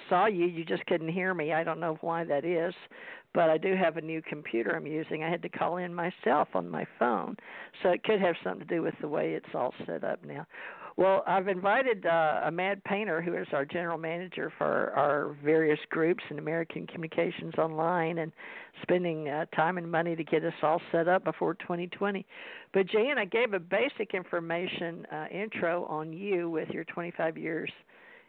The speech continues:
in the military and twenty-five years with the post office, and then your project nineteen forty-seven. And can you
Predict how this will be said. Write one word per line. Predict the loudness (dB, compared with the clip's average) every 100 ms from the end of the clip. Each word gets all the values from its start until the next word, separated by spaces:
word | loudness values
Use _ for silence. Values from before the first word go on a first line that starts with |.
| _ 0
in | 2 2
the | 0
military | 2 2 2 2 2 2 0
and | -4 -2
twenty-five | -2 0 0 0
years | -2 -2
with | -4
the | -2
post | 2 2 0 -2
office, | -2 -2 -6 -4
and | -6
then | -6 -8 -14 -20 -20 _ -14
your | 0 0
project | 2 2 2 2 -2 0
nineteen | -4 -4 -6 -8 -8 -6
forty-seven. | -2 -2 -2 -10 -14 -6 2 2 2 -4 -10 -16 -20 -20 -20 _ -4
And | 0 0
can | 0 0
you | 2